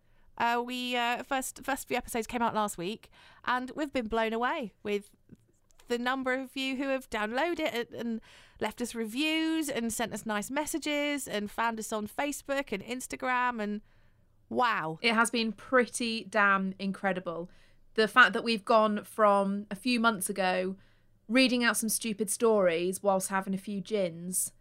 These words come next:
Speaker 2: to now <laughs> number one in the stand-up comedy chart. I mean, with this prob-, we probably won't be number one by the time we go out next week, but we are <laughs> milking it for all it's worth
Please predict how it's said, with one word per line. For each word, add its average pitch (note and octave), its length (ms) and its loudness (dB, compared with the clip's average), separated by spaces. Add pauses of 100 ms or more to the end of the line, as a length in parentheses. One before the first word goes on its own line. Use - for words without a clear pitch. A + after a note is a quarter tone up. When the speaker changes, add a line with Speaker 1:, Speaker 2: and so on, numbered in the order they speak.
(140)
Speaker 2:
to - 120 -2
now G3 520 4 (220)
<laughs> - 260 -14
number B3 360 8
one A3+ 280 6
in G#3+ 80 0
the G#3 60 -2
stand-up G#3+ 460 4
comedy G3+ 360 0
chart. F3+ 240 4
I - 20 6
mean, A3+ 240 4 (240)
with B3+ 80 -4
this C#4 140 4
prob-, E4 240 4
we D4 120 8
probably F4 280 6
won't C#4 240 10
be G3+ 40 2
number F#3 220 6
one F3 200 6
by F3+ 160 6
the F3+ 60 -4
time F3+ 200 -4
we F3 60 -6
go F#3 120 -4
out F3 140 0
next F3+ 260 -10
week, F#3 380 -6
but F#3+ 340 6
we B3 220 6
are B3 160 12
<laughs> B3 120 2
milking D4 360 8
it C4 120 4
for A#3 180 0
all D4 260 8
it's - 180 2
worth G3 580 4